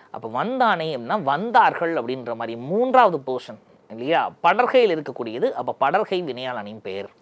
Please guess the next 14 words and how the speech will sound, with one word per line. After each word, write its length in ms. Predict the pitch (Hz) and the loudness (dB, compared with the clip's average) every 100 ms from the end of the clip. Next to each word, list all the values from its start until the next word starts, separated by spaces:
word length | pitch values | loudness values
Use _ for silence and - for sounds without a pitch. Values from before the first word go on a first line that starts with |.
| _ _ _ _ _ - _ - - _ | _ _ _ _ _ -20 _ -20 -20 _
இப்ப 120 | 139 | -12
பாருங்க, 460 | 123 160 160 160 175 - | 2 4 4 0 -4 0
தன்மை 460 | 180 247 254 254 | 0 2 2 2
முன்னிலை 380 | 214 202 190 214 | 2 -2 2 2
படர்கை. 480 | 185 143 139 117 - - | 2 0 0 -6 -10 -6
தன்மைனா 440 | 160 202 220 190 220 | -4 -2 -2 0 0
நான், 340 | 143 143 139 - - - - - _ _ _ _ _ 139 | 2 2 0 -12 -20 -20 -20 -20 _ _ _ _ _ -6
முன்னிலைனா 520 | 196 247 202 175 214 147 | 0 2 2 4 2 2
நீ, 100 | 170 151 - - - _ _ _ _ - _ 190 | -6 -6 -14 -20 -20 _ _ _ _ -20 _ 6
படர்கைனா 440 | 240 233 170 208 131 | 8 6 4 0 2
அவர்கள், 300 | 135 - - - | 0 -2 -10 -8
முடிஞ்சிருச்சு. 460 | 123 139 120 - - _ _ _ - - - | -6 -6 -8 -10 -18 _ _ _ -20 -10 -2
அப்ப 120 | 147 | 6
அதை 200 | 156 196 | 6 6